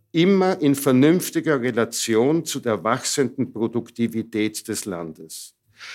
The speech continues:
Zweitens handelte es sich bei diesen Schulden um Investitionen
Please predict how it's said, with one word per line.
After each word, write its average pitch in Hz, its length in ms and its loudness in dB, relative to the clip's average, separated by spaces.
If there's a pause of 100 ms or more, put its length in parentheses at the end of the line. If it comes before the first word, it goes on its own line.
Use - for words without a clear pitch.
(120)
Zweitens 139 760 4
handelte 143 460 4
es 135 160 2
sich 135 200 -6
bei 139 80 0
diesen 135 320 0
Schulden 147 480 2
um 139 180 2
Investitionen 127 1200 2